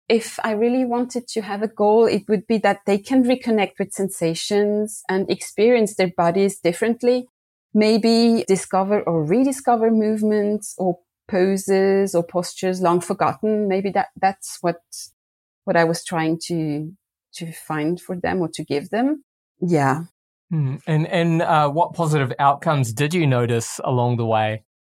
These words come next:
Speaker 1: Hmm. Outcomes take a moment <laughs> to arrive. I mean,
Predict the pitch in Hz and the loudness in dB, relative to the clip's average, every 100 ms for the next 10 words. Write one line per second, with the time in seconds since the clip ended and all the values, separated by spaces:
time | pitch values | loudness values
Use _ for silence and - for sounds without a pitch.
0 | _ _ _ 269 226 160 _ _ - - | _ _ _ 2 2 0 _ _ -20 -20
1 | _ - 277 311 349 349 349 - _ _ | _ -2 -2 0 2 4 4 0 _ _
2 | _ - 330 320 269 247 262 269 269 - | _ -2 -2 0 0 2 2 0 -2 -10
3 | - 233 220 220 - 233 220 - 208 196 | -2 2 4 2 0 0 2 0 2 4
4 | 185 202 254 247 - 226 226 226 | 4 4 0 -2 -2 0 2 0